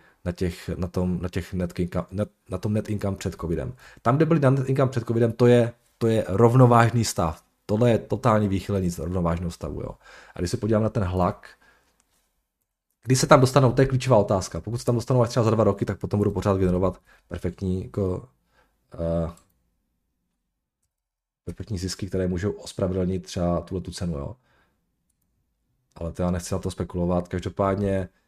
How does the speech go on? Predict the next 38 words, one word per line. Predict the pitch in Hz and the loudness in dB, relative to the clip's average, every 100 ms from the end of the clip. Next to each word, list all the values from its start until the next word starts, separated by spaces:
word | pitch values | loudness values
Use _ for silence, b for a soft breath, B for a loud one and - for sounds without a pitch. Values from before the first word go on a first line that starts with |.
| _ - | _ -6
podívejte | 120 131 131 | 2 2 2
se | 139 | -2
u | 127 | -2
každé | 120 135 | 0 0
kontejnerové | 127 107 113 117 110 110 | 0 -2 0 0 2 0
společnosti, | - 101 92 - 107 | -2 -6 -8 -6 0
jak | 107 | 0
na | 113 | 0
tom | 117 | 0
byli | 113 | 0
před | 113 90 | 0 -2
covidem, | 92 90 82 82 92 _ _ _ _ - | -2 0 0 -2 -8 _ _ _ _ -8
a | 92 90 87 - _ _ _ _ _ _ _ _ _ - | -4 -2 -4 -10 _ _ _ _ _ _ _ _ _ -4
uvědomte | 104 110 107 | 2 2 2
si, | 104 110 | 0 2
že | 107 | 2
někdy | 120 147 | 4 6
v | 120 | 6
budoucnu | 117 120 - 113 | 6 4 4 2
budou | 107 | 2
úplně | 104 - 110 | 2 0 0
na | |
stejných | 104 107 101 | 0 0 -2
číslech. | - 92 - 80 - _ _ _ _ | -4 -8 -8 -10 -12 _ _ _ _
Jo. | - - - _ _ - | -10 -10 -12 _ _ -6
Možná | 98 | -2
ještě | 98 98 | -2 0
horších. | 95 87 - - _ _ b b b _ _ _ _ _ _ _ _ _ _ _ _ _ | -2 -2 -10 -18 _ _ b b b _ _ _ _ _ _ _ _ _ _ _ _ _
To | - | -4
je | |
prostě | 104 110 - | -2 -2 0
rovnovážný | 101 98 92 98 | 2 2 2 0
stav. | - 87 | -2 -4
Ty | 107 | -2
firmy | 120 131 | 2 4
nikdy | 127 123 | 4 4
moc | 117 | 2
nevydělávaly, | 104 92 87 82 80 78 | 2 2 2 2 -2 -6